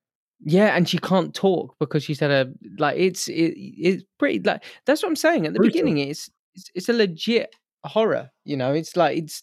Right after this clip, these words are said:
Speaker 1: scary, really scary.
Speaker 2: Yeah.
Speaker 1: Um, and by the end, I was laughing my head off. Um, have we, are you happy to go on to M V P?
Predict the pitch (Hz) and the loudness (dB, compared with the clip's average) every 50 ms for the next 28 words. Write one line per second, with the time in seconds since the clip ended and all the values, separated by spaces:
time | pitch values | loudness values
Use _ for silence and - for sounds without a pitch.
0 | _ _ _ - - - - - - 175 180 208 208 151 - - 110 113 123 120 | _ _ _ -12 -10 -10 -10 -4 0 2 4 4 4 2 2 -2 -6 -6 -8 -10
1 | 139 147 160 165 165 165 156 147 143 143 135 - - - 156 175 185 160 123 - | -6 -2 -2 -2 0 -2 -2 -2 -4 -4 -6 -10 -6 -2 0 2 2 2 0 -4
2 | - - _ _ - - - - _ _ _ _ - 143 143 139 135 135 139 135 | -10 -12 _ _ -20 -20 -20 -20 _ _ _ _ 0 2 2 2 2 2 0 -2
3 | 135 131 131 135 135 _ _ _ _ _ _ _ _ _ _ _ _ - 143 151 | -2 -2 -4 -8 -12 _ _ _ _ _ _ _ _ _ _ _ _ -2 0 0
4 | 156 156 147 135 - 147 143 143 147 147 143 147 139 139 139 135 135 139 135 - | 0 0 -2 0 2 2 2 4 2 0 0 2 2 2 2 0 0 -4 -6 -10
5 | _ - 147 147 143 143 143 - 143 143 151 151 160 170 196 - - - _ _ | _ -4 0 0 0 0 0 -2 -4 -4 -2 -2 -2 0 0 -2 -4 -6 _ _
6 | _ _ - - - _ - 156 160 170 170 - _ _ 190 175 151 - - 165 | _ _ -20 -20 -12 _ -2 0 0 -2 -4 -8 _ _ -10 -10 -8 -6 -2 -2
7 | 175 151 180 185 - - - - 113 123 - _ - 170 175 170 160 165 156 - | 0 0 0 -4 -4 -8 -16 -20 -20 -20 -12 _ 0 2 4 4 2 2 0 -2
8 | - 170 160 160 156 143 165 139 156 151 151 151 139 - 170 135 113 123 127 | -2 0 0 0 2 2 0 0 2 0 0 -2 0 0 0 0 0 -4 -10